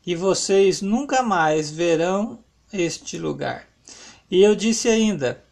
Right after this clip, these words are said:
"O Senhor Deus disse que vocês que, que vocês que ficaram em Judá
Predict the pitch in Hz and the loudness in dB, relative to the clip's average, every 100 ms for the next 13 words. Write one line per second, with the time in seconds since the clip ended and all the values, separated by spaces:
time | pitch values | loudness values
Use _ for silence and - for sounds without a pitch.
0 | _ _ _ _ _ _ _ _ _ - | _ _ _ _ _ _ _ _ _ -20
1 | _ 185 - 208 202 220 190 208 233 233 | _ -6 -2 0 2 2 4 6 8 6
2 | - 208 226 220 220 - 202 220 202 - | 0 -2 -2 -2 -6 -8 -4 -2 -2 2
3 | 196 196 - - - - _ - _ _ | 2 2 -2 -8 -16 -20 _ -20 _ _
4 | _ _ _ 220 185 208 196 - 202 214 | _ _ _ -6 -2 -2 -2 0 0 0
5 | - 202 - 196 - 185 202 208 190 - | -2 -8 -10 -12 0 2 4 2 -2 -10
6 | - - 214 208 190 185 170 180 175 | -18 -10 -4 -4 -4 0 4 4 2